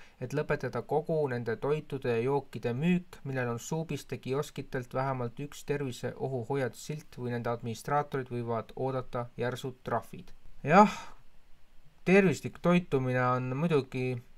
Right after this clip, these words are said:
suur pluss selles osas, aga arvestades, et valitsema pääsevad, ütleme siis, äärmuslikud vasaksotsialistid, kelle huvides on, narkokuritegevuse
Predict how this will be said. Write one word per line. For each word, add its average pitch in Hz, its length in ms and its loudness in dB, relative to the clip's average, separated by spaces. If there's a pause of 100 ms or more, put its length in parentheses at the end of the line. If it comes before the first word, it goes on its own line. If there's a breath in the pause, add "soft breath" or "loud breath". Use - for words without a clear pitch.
suur 147 360 2
pluss - 380 6 (200)
selles 123 480 0
osas, 107 280 -4 (640 loud breath)
aga 131 200 6
arvestades, 139 460 6
et - 60 -12 (160)
valitsema 131 680 2 (100)
pääsevad, 123 600 2 (180)
ütleme 120 340 -2
siis, 113 220 -10 (800 soft breath)
äärmuslikud 135 840 4
vasaksotsialistid, 131 960 0
kelle 120 580 0 (180)
huvides 131 480 0
on, 117 180 -2 (380)
narkokuritegevuse 120 1200 -2